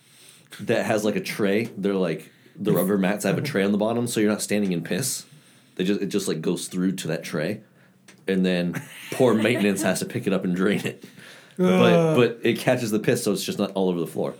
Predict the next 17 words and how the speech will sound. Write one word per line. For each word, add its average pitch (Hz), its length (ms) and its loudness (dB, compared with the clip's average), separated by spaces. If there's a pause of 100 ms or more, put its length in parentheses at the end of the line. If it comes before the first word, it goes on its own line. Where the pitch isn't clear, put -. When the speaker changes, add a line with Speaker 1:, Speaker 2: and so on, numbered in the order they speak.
(580)
Speaker 2:
That's - 160 -12
a - 20 -6
good 143 140 0
idea. 143 420 0
Speaker 1:
Yeah. 95 200 0 (400)
Speaker 2:
I'd 175 80 0
like 165 140 0
to 139 80 -10
find 160 200 0
out 147 140 -2
who 151 160 0
invented 151 380 -2
that 165 180 0
and 127 100 -6
shake 160 240 -4
their 160 160 -2
hand. 170 320 -2